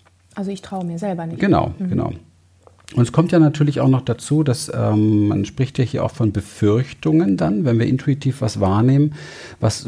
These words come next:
Speaker 2: ne, was, was
Speaker 1: Mhm.
Speaker 2: nicht gut ist, so eine Befürchtung. Und witzigerweise, und das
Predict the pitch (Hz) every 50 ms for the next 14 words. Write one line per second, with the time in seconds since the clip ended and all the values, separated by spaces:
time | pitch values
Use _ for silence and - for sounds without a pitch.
0 | 104 110 - 113 139 214 202 - 101 - - - 107 208 208 107 110 110 101 -
1 | - - 123 143 - 123 - - 123 113 104 95 107 101 - - 120 113 117 139
2 | - - - 165 196 208 - - - - - - - - - - - - - -
3 | - _ _ - 123 123 117 117 117 117 - - 104 110 110 131 139 - - 160
4 | 147 131 110 98 101 90 92 107 127 127 147 170 165 156 147 123 107 - - -
5 | - -